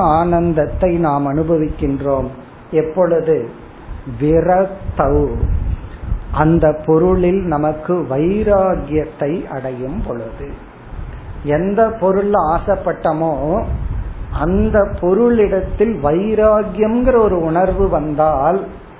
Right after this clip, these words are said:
அந்த வைராகியம் அதைவிட அதிகமான ஆனந்தத்தை கொடுக்கின்றது. இந்த கருத்தெல்லாம் எங்கு பேசப்பட்டது? வித்யானந்தே ததா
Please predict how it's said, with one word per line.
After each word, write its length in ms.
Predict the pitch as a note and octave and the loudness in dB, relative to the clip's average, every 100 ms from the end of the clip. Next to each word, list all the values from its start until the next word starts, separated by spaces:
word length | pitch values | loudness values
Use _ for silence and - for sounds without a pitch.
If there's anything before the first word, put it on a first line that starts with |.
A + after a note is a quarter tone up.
| - | -8
அந்த 260 | C#3+ D3+ C#3+ C3+ | -4 0 0 0
வைராகியம் 960 | C#3+ F3 G#3 F#3+ F3 D#3 C3+ F3 C3+ A#2+ - - - - - | 0 2 4 4 2 -2 -2 -2 -2 -6 -10 -12 -18 -20 -8
அதைவிட 640 | C3 C#3+ F3 F#3 F3+ G3+ G#3+ B3 | -4 0 2 2 2 0 0 0
அதிகமான 840 | C#3+ C3+ F3 F3+ F#3+ G3 F#3+ F#3 A3+ A3+ | 0 0 -2 -2 -2 0 0 2 2 0
ஆனந்தத்தை 760 | C#3 D3 D#3 D3+ C#3+ C3+ - D3+ | 0 2 2 0 -2 -4 -6 -6
கொடுக்கின்றது. 880 | - E3 C#3+ - C#3 B2 A#2+ A2+ C3 D#3 - - - - - - - - - - - - - - | -4 -4 -4 -8 -10 -10 -12 -12 -14 -16 -20 -20 -20 -20 -20 -20 -20 -14 -14 -14 -10 -10 -10 -12
இந்த 200 | - E3 D#3+ | -8 -2 -2
கருத்தெல்லாம் 680 | E3 F3 G3 F#3 F3 F3+ D3+ | 0 -2 0 -2 0 0 2
எங்கு 280 | D#3+ F3+ F#3 | 0 0 0
பேசப்பட்டது? 880 | D#3 D3+ E3+ D3+ C#3+ - C3+ C#3 C3+ C#3 C#3 - - - - - - - - - - - - | 0 -4 -4 -6 -8 -4 -4 -4 -2 -2 -4 -14 -20 -20 -20 -20 -20 -20 -20 -20 -20 -20 -14
வித்யானந்தே 1700 | A#2+ D#3 D#3 C3+ C3 F3 G3 F#3+ F#3+ F#3+ F#3+ D#3 D3+ D#3 D#3 D3+ D#3 G3+ G#3+ - - - - - | -4 -2 -2 -10 -4 2 4 4 4 2 2 0 0 -2 -2 -2 0 0 -4 -10 -18 -20 -20 -6
ததா 500 | D3+ C#3 C#3 D3 D#3 | -2 -2 0 2 4